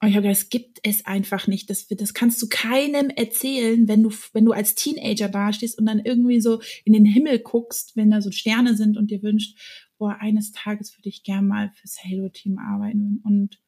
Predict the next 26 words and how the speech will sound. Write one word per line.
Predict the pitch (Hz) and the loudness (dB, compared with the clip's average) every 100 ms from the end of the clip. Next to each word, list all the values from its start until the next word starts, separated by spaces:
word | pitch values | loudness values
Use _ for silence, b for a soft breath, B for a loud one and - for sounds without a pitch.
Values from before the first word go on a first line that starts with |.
| _ _ _ _ _ _ - | _ _ _ _ _ _ 0
dann | 214 | 4
denkst | 220 214 | 4 2
du | |
dir, | 208 | -2
„Ah, | 202 | -4
das | 202 - | -4 -6
gibt's | 226 226 | -8 -6
nicht, | 208 - | -6 -4
dass | 190 | -6
das | 202 - | -8 -6
geklappt | 214 233 233 - | -6 -6 -8 -10
hat. | 202 - - | -12 -12 -12
Das | - - | -8 -4
ist | 202 - | -4 -2
verrückt.“ | - 226 254 - B B B B - | 0 0 -2 -8 B B B B 0
Ähm, | 226 226 214 214 208 208 | 4 6 8 8 6 2
ich | 208 | -2
wollte | 240 262 | -2 0
am | 233 | 0
Anfang | 233 277 262 254 233 | -2 -2 2 2 2
tatsächlich | 226 214 208 - - | 2 -2 -4 -8 -6
zur | 214 | -2
Polizei | 220 208 208 208 226 | 2 2 2 0 0
gehen | 254 294 339 - _ _ _ _ _ _ _ | -2 -6 -8 -14 _ _ _ _ _ _ _
und | 220 214 208 208 208 _ _ _ _ _ - | 2 4 4 2 0 _ _ _ _ _ 0
dann | 208 202 202 - | 2 4 2 -2